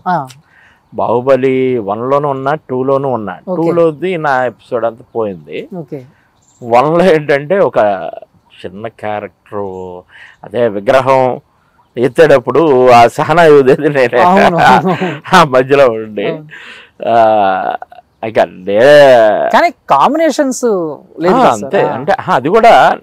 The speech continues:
Speaker 2: అది నేను actually బాహుబలి నేను చేయనని చేయను అన్నాను నేను. అప్పటికే నేను,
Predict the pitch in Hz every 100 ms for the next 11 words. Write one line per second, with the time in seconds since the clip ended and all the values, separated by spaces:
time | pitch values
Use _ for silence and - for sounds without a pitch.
0 | - 117 120 117 117 131 - 151 196 220
1 | _ _ _ 117 143 160 175 165 - 165
2 | 180 190 - 170 185 170 113 92 92 101
3 | - 143 151 160 151 123 117